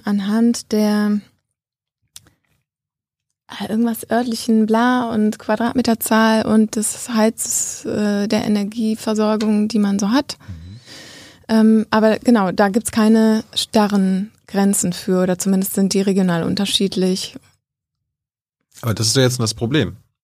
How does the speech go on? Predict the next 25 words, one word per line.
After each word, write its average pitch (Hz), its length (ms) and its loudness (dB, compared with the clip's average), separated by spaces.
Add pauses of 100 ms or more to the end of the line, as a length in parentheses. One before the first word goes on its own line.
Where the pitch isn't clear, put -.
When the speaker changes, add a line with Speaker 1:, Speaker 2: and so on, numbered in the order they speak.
(280)
Speaker 2:
Ich - 60 0
Speaker 1:
Mhm. 104 60 6
Speaker 2:
meine, 104 240 4
äh, 107 300 0
wir, 101 180 -4 (100)
wir 101 180 -6
sind 104 120 -4
gerade 104 180 2
in 101 80 -2
Energiekrise, 110 960 0 (220)
die 87 220 -6
Preise 92 520 -4
explodieren. 131 720 -2 (1600)
Wie 104 200 0
wird 110 140 2
das 110 120 0
denn, 107 340 2
also 98 180 0
habt 98 140 -6
ihr 110 60 2
da 113 80 2
schon 120 180 -4
Fälle, 120 280 -4
wie, 101 240 -4
äh, - 60 -14